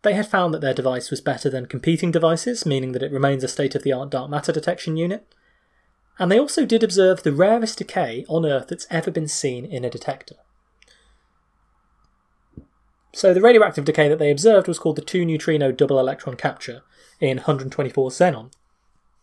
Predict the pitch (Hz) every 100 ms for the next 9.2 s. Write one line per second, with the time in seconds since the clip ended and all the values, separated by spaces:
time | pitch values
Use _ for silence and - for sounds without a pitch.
0 | _ _ _ _ - 262 285 190 196 190
1 | 208 131 151 156 156 170 - 190 - 147
2 | 143 139 135 135 131 - 123 - _ _
3 | - 170 - - - 226 220 170 139 127
4 | 117 123 202 165 160 127 147 143 123 117
5 | 123 123 160 151 185 185 185 - 160 151
6 | 160 156 - 165 147 208 190 151 - 120
7 | 123 147 123 147 139 131 139 135 - 120
8 | 123 - - 156 127 123 - 127 - 139
9 | - 139